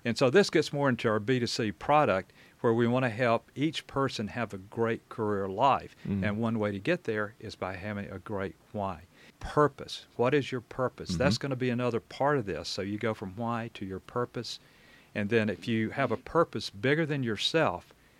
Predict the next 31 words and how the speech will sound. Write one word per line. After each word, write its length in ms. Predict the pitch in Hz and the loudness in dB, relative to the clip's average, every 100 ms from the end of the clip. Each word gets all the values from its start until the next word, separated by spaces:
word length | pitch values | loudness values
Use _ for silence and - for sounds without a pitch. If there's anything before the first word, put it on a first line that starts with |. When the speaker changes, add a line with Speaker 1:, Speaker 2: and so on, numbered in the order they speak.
| _ _ - | _ _ -2
Speaker 1:
you 160 | 123 | 2
will 160 | 151 156 | 4 4
find 520 | - 135 117 98 98 - - | 4 2 2 0 -4 -12 -4
you're 140 | 110 | -2
gonna 220 | 107 107 98 | 0 -2 -2
be 260 | 101 95 | -4 -4
incredibly 640 | 95 98 - 120 110 113 104 | -6 -8 -2 0 0 -2 -6
successful. 720 | - - - 95 - - - - | -8 -6 -2 -2 -2 -16 -8 4
Speaker 2:
And 160 | 104 | 6
attracting 520 | 92 - 98 95 98 90 | 6 8 6 6 2 4
other 180 | 92 | 2
people 320 | - 139 - 107 | 2 0 0 -2
to 160 | - | 2
your 260 | 104 104 110 | 2 4 4
brand. 460 | 107 147 214 104 - | 6 4 4 0 0
Speaker 1:
And 140 | 131 | 6
that's 200 | 180 - | 6 6
a 40 | 127 | 0
mistake 400 | - 151 147 147 | 0 2 4 4
I 140 | 147 | 4
made. 340 | 123 101 98 | 4 2 0
For 120 | - 104 | -4 -4
so 220 | - 156 | 0 0
many 160 | 156 | 0
years, 400 | 147 139 113 98 | 2 4 4 2
it 120 | 107 107 | -2 -4
was 160 | 110 | 2
all 160 | 123 123 | 4 4
about 400 | 107 110 107 104 | 2 2 0 0
me. 400 | 107 123 135 85 | -2 2 2 0
Speaker 2:
Yeah. 320 | 85 80 85 | -2 -2 -4